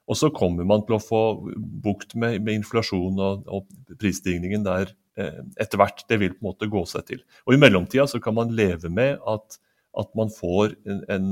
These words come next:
eh, økende statsgjeld fordi staten fortsetter, eh, å ha en utgiftsside med ganske s-, tunge komponenter, eh, og så, som man ikke ut-,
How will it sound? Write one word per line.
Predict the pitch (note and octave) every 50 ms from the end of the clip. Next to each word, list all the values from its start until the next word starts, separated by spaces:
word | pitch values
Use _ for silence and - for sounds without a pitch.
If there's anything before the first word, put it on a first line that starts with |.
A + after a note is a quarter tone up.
| F#2+ F#2+
eh, | F#2+ F#2 F#2 F2+ F2+ - - - - B2+ A#2
økende | F#2 - - G2 G2 F#2
statsgjeld | - F#2+ E2+ - - - A#2 A#2+ A#2 -
fordi | A2 G2 F#2 F2 F#2 G2 G2 - _ _ _ _ _ _ _ _ _ _ _ -
staten | - G#2 F2 D#2 - - A2 -
fortsetter, | - - - - - G#2 F#2+ G2 - - A#2 A#2 A2 G#2 A2 G2+
eh, | F#2+ - -
å | G#2 G#2 G2 F#2+ -
ha | F#2 F2 F2 F#2 - - G2 G2
en | F#2+ F#2+ G2 F#2+
utgiftsside | A#2 G#2+ F#2 - G2 F2+ - - - F#2+ F2+ F2+ A2
med | A2+ G#2+ G2+ G2+ G2
ganske | F2 E2 - - - G2+
s-, | - - - - - - - - - E2 - - - - -
tunge | C3 G#2 F2+ D#2+ D#2 D#2+ F2 G#2 A2+ A2 -
komponenter, | A2 G2+ - A2+ G2 F2+ F2 - D#3+ E3 E3 E3 - -
eh, | - G#2+ G2+ F2+ D#2+ E2 -
og | - - F2+ G2+ - -
så, | - - G2
som | F#2+ - A2+ A2+
man | G#2
ikke | - - A2+
ut-, | A#2+ A#2 G#2 F2+ - -